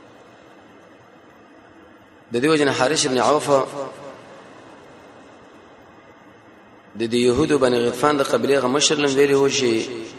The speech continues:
د سلام ابن مشکم نه مې دا خبره اورېدلې ده چې دا میدان موږ نشو ګټلی،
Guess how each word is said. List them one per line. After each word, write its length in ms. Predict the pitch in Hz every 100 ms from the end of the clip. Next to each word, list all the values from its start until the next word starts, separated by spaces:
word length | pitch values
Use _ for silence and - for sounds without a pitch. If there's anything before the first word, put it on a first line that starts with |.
| - - 107
د 80 | 113
سلام 340 | - 117 139
ابن 200 | 139 131
مشکم 340 | 120 113 131 139
نه 80 | 127
مې 100 | 120
دا 100 | 127
خبره 280 | 123 127 123
اورېدلې 400 | 117 113 143 147
ده 140 | 139
چې 160 | 135 117
دا 160 | 113
میدان 320 | 113 117 135
موږ 160 | 139 131 165
نشو 180 | -
ګټلی، 280 | 156 139 147